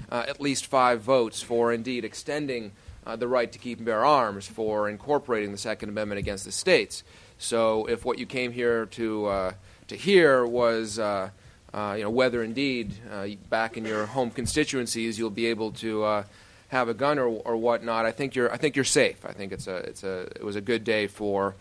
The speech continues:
uh, the right to keep and bear arms. Um, it was not a good day, I would say, for the Privileges or Immunities Clause, and, uh, that's significant, uh, not just because legal scholars want to get the Constitution right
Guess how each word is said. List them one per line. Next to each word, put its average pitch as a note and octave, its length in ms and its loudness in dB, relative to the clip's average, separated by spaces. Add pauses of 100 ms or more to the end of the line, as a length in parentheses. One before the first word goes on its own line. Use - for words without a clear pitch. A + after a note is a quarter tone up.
(340)
uh, G2 80 -2
the G#2 100 -2
right G#2 280 0
to - 80 -18
keep G#2+ 160 -8
and G#2 100 -10
bear G#2 160 0
arms. A2 480 -4 (480)
Um, G2 500 -4
it A2+ 60 -4
was A2 180 -6
not D#3+ 280 4
a - 20 2
good A2+ 220 -2
day, G#2 180 0
I G2 80 0
would F#2+ 160 -4
say, G2 340 -4
for G2 540 -4 (160)
the A2 60 -16
Privileges G#2+ 400 -6
or A2 60 -4
Immunities C#3+ 360 2
Clause, G#2 500 0 (400)
and, C#3 560 2
uh, C3+ 200 6
that's G3 300 2
significant, D3+ 840 -2 (340)
uh, B2+ 160 -4
not F#3 360 4
just D#3 360 2
because C3 540 0
legal C#3+ 260 4
scholars B2 600 4
want B2+ 220 2
to B2+ 40 -2
get A#2+ 200 0
the - 60 -8
Constitution B2 720 -2
right A2 380 6